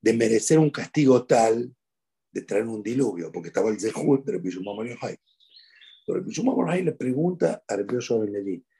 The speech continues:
¿se vio en tu generación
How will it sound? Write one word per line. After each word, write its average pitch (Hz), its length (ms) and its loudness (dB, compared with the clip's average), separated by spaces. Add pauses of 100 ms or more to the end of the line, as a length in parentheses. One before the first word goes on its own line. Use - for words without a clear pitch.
(760)
¿se - 360 -2
vio 143 460 2
en 131 220 0
tu 104 120 -6
generación 87 1000 -4